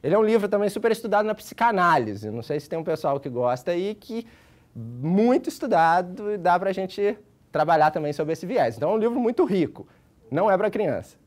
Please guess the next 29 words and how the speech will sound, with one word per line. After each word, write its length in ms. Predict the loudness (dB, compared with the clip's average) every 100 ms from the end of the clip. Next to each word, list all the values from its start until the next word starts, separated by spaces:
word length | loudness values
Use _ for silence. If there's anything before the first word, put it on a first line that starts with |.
| _ _ _ -20 -20 -14 -14 -12 -14 -14 -14 -16 -16 -6 8
Bom, 340 | 10 10 4 -6 2
aí 160 | 4
tem 100 | 6
o 60 | 4
livro 260 | 6 4
do 100 | 4
Perrec, 680 | 4 6 6 6 4 2 -4
voltando 600 | 2 4 6 6 8 6
ao 120 | 4
Perrec, 480 | 6 6 6 0 -4
que 120 | -10
chama 360 | -2 2 4 4
A 20 |
Vida, 240 | 2 2 4
Modo 300 | 6 6 4
de 100 | 2
Usar. 280 | 4 2 2
Parece 340 | 2 0 0
um, 300 | -2 0 0
uma 120 | 4
autoajuda, 680 | 4 4 2 2 4 4 2
né? 160 | 2 2
Acho 180 | 2 0
que 80 |
deve 220 | 2 2 2
ter 120 | 0
vendido 440 | 0 0 -2 -2
muito, 420 | 0 0 -2 -4
porque 720 | -6 -4 -2 0 2 2 2